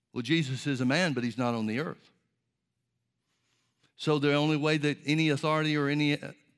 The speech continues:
exercise of power of God could take place has to be through the body that's been left here. And that was the transfer of, of authority or the delegation of authority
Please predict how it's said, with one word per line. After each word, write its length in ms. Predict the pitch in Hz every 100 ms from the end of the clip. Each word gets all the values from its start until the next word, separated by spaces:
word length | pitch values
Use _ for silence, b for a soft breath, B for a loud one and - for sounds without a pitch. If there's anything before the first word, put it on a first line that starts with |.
| -
exercise 600 | 156 - 139 165 156 139
of 180 | 135 -
power 420 | 151 156 147 143
of 140 | 123
God 400 | 123 139 139 131
could 320 | - 214 208 139
take 260 | 143 139
place 380 | 135 117 - - _ _ _ _ _ _ _ _ _ _ _ _ _ -
has 200 | 127 -
to 100 | 107
be 100 | 120
through 160 | 127
the 100 | 110
body 280 | 101 110 117
that's 180 | 98 98
been 180 | 113 107
left 280 | 101 98 131
here. 200 | 131 - _ _ _ _ b b b
And 160 | 131 139
that 120 | 151
was 140 | 151
the 140 | 120 131
transfer 640 | - 165 170 156 151 143
of, 200 | 127 - 139 -
of 100 | 117
authority 400 | 120 131 143 135
or 60 |
the 100 | 110
delegation 640 | 104 135 131 131 165 - 135
of 100 | 113
authority 460 | 107 120 123 131